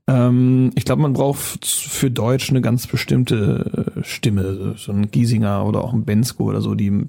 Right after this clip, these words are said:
das passt irgendwie einfach. Die, die machen das voll gut, aber wenn ich das so singen würde, das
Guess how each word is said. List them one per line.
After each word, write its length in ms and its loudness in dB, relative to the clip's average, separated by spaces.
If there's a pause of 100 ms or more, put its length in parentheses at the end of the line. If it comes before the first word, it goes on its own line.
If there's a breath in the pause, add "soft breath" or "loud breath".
das 160 -8
passt 460 -4
irgendwie 260 -2
einfach. 420 -6 (220)
Die, 60 -6
die 120 0
machen 220 4
das 140 -2
voll 180 0
gut, 240 2
aber 180 0
wenn 140 0
ich 180 -2
das 200 -2
so 100 0
singen 360 2
würde, 280 0
das 300 -4